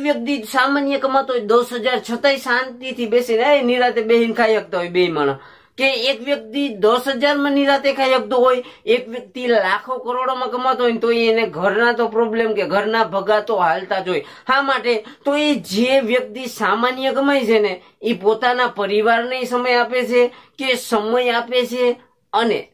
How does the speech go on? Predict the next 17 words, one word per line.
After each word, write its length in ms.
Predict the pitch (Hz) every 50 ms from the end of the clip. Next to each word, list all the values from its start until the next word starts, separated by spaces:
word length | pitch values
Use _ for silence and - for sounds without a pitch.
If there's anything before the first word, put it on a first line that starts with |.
| - - -
સમય 360 | 202 202 220 226 233 220 214
આપે 240 | 202 202 202 - 196
underline 580 | 180 175 170 180 175 165 151 147 143 139 143
હો, 100 | 160 180
કે 340 | 185 - - - - - 240
પોતાના 460 | 233 226 269 269 269 269 269 269 277
પરિવારને 680 | 262 - 233 220 226 240 247 262 254 254 262 269 269 -
સમય 260 | 262 262 254 262 262
આપે 260 | 254 254 254 269 262
છે 140 | 247 254 254
ને 100 | 240 233
પોતાના 640 | 202 - 208 214 214 214 220 220 220 220 220 214
કામને 560 | 214 - - 196 175 175 196 202 208 214 214 214
પણ 200 | - 190 180 156
સમય 320 | - 180 160 151 151 147
આપે 220 | 147 143 147 147
છે. 120 | 139 147